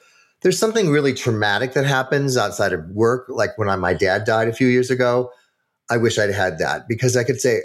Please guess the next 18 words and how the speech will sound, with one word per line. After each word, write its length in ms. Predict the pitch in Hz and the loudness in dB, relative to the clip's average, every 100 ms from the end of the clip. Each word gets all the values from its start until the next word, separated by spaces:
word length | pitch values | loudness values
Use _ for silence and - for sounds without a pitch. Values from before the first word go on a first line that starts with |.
| - | -2
"All 100 | 151 | 0
right, 160 | 135 113 | 2 0
well, 140 | 135 | 0
if 80 | 135 | -2
five 400 | - - 160 156 | -6 -2 0 2
days 260 | 131 147 143 | 2 0 0
from 80 | |
now, 120 | 123 104 | 0 2
yes, 280 | 110 107 | 0 -2
you're 100 | 104 | -4
still 220 | 90 120 113 | -4 0 0
gonna 160 | 104 | 0
be 80 | 87 | -2
devastated 580 | 87 107 107 110 101 92 | 0 -2 0 0 0 -2
and 160 | 82 | -4
really 200 | 92 92 | -2 -2
s-, 220 | 87 - - _ - | -2 -6 -14 _ -2
grieving, 500 | 127 127 101 95 | 0 2 2 -2